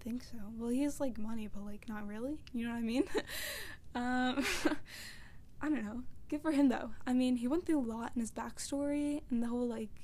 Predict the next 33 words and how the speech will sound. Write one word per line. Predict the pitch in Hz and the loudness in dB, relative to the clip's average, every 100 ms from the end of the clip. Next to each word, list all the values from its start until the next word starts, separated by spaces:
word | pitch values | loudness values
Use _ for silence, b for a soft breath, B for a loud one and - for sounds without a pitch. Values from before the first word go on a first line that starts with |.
| - - - - - | -10 -12 -14 -12 -6
okay, | 240 214 - - - | -4 -4 -4 -4 -4
I | 233 | -2
don't | 320 | -2
know | 403 | -2
if | 320 | 0
I'm | 262 | -2
saying | 220 254 247 | 0 0 0
this | 262 | 0
right, | - 262 | -2 -4
but | 247 | 0
in | 262 | 0
my | 285 | 2
brain | 240 233 254 | 0 -2 -2
I | 269 | 0
say | 269 247 202 - - - | 0 -2 -2 -8 -10 -8
Geordi. | 220 214 233 254 285 302 - B B B B - - - - | -6 -4 -4 -2 0 -2 -4 B B B B -6 -4 -4 -6
<laughs> | - - - - - - - - - - - - - | -6 -6 -8 -8 -8 -8 -4 -6 -6 -4 -4 -4 -2
That's | 254 | -2
what | 254 220 | 0 -2
it | 208 | -2
looks | 233 - | -4 -2
like | 269 285 | -2 -2
to | - | -2
me, | 277 311 339 | 2 2 0
so | - 240 233 - | 0 2 4 8
<laughs> | |
I'm | 269 233 | 6 6
just | 220 - | 0 -4
gonna | 220 | -6
say | 220 254 | -6 -4
that. | 254 277 - B B B B B B | -2 -2 -4 B B B B B B
That | 247 233 - | 2 2 2
was, | 240 | -2